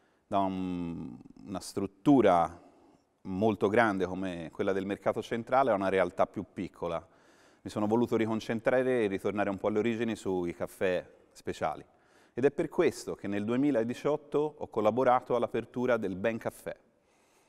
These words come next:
una caffetteria specialty nel cuore di Firenze. Indovinate un po' con quali caffè abbiamo deciso di collaborare? Beh, ovviamente con le piantagioni del caffè. Durante tutto l'anno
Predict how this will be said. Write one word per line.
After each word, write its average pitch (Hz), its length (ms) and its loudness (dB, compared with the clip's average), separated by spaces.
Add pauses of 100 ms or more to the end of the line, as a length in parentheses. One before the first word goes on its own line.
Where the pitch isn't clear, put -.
(420)
una 92 160 -6
caffetteria 104 480 -2
specialty 104 720 -4 (200)
nel 104 260 -6
cuore 92 380 0
di 90 100 -8
Firenze. - 580 -8 (960)
Indovinate 120 520 2
un 110 100 0
po' 107 480 4
con 104 160 -6
quali 104 260 2
caffè 95 640 0 (540)
abbiamo 95 320 -6
deciso 92 300 -6
di 90 80 -2
collaborare? 92 640 0
Beh, 85 160 -6
ovviamente 87 580 -10
con 87 240 -12
le 85 80 -8
piantagioni 85 580 -10
del 78 140 -14
caffè. - 320 -14 (680)
Durante 165 360 6
tutto 175 300 2
l'anno 175 720 4